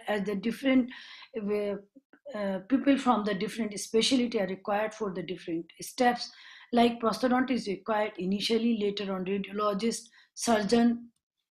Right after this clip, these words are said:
surgeon and anaplastologist is also required for the successful rehabilitation of these patients. So our goal in the rehabilitation of these patients is to achieve,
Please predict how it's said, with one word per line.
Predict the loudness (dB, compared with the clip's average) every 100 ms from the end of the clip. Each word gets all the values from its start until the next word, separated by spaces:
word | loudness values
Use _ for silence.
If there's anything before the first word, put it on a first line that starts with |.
| _ _ _ -20 -16 -14 -14 -14 -4
surgeon | 2 4 4 4 4 2
and | 0 2 2
anaplastologist | 0 2 -2 -4 -4 -4 -2 -2 -4 -6
is | -8 -8 -6
also | -4 -2 -4
required | -4 -2 0 0 -2 -10 -20 -20
for | -4 0 0
the | -2
successful | -2 -2 -2 -2 0 0
rehabilitation | 0 -2 -2 -4 -4 -4 -2 -4
of | -6
these | -8 -10 -10
patients. | -10 -10 -10 -18 -20 _ _ -8
So | 2 4
our | 4 2
goal | 4 8 10
in | 10 8
the | 8
rehabilitation | 6 6 4 2 2 2 2 -2
of | -2
these | -4 -4 -4
patients | -4 -2 -2 -2
is | -6
to | -6 -6
achieve, | -6 -2 0